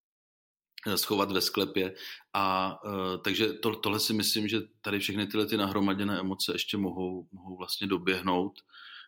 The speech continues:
a může se to projevit potom nějakými jako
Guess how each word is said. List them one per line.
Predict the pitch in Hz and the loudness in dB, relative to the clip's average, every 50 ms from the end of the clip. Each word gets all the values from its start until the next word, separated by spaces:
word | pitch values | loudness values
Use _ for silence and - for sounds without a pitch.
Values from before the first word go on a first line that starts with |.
| _ _ _ | _ _ _
a | - 95 95 95 | -4 -4 -2 -2
může | 92 95 90 90 92 | -2 0 0 2 2
se | - 95 - | 2 2 0
to | 101 90 | 0 -2
projevit | - - 95 90 90 92 95 - - - | 0 2 4 4 6 4 2 2 -2 -8
potom | 90 - - 98 92 92 95 90 80 | -8 -4 0 0 2 2 2 0 0
nějakými | 92 90 87 87 87 - _ - - 95 90 90 92 92 92 90 90 | -2 -4 -4 -4 -6 -10 _ -8 -4 0 0 2 4 4 4 4 2
jako | 90 90 - 95 | 0 -2 -4 -6